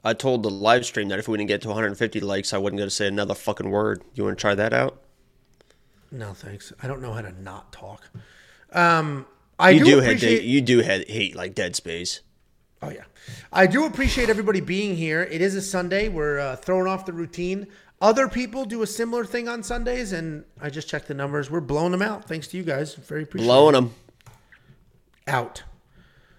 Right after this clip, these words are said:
Speaker 2: Next up, at U F C two ninety-one, we have Roman Kopylov taking on Claudio Ribeiro.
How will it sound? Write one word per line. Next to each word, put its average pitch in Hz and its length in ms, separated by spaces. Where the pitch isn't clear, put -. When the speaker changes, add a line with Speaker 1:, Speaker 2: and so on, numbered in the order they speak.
Speaker 2:
Next 170 460
up, 262 340
at 196 180
U 214 100
F 220 80
C 220 160
two 294 420
ninety-one, 247 1080
we 226 100
have 220 140
Roman 233 600
Kopylov 135 840
taking 160 240
on 151 120
Claudio 185 560
Ribeiro. 131 960